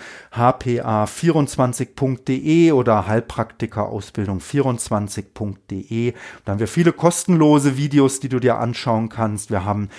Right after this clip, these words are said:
die Spielwiese mit den Lernkarten und den Prüfungsfragen, die du benutzen kannst.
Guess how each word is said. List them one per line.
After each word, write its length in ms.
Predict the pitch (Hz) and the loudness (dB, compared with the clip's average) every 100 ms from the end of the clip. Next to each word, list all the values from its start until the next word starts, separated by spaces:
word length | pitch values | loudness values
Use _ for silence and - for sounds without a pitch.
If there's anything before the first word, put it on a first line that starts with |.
| - - | -16 -8
die 80 | 135 | -8
Spielwiese 760 | - 165 175 160 135 139 127 | -4 2 6 6 4 -2 0
mit 180 | 120 117 | 0 -2
den 140 | 113 | -2
Lernkarten 680 | 107 104 117 117 113 107 - | 0 0 0 -4 -2 -2 -2
und 140 | 104 113 | -6 -4
den 120 | 110 | -4
Prüfungsfragen, 1120 | - 160 151 123 - - 123 120 117 110 104 - - - | -2 0 0 -4 -6 0 2 4 4 2 -6 -10 -20 -10
die 120 | 117 | -8
du 260 | 117 113 110 - - | -4 -4 -4 -10 -6
benutzen 560 | - 143 175 - - 151 | 0 2 2 0 -2 -2
kannst. 600 | - 139 127 127 - | 2 4 4 0 -6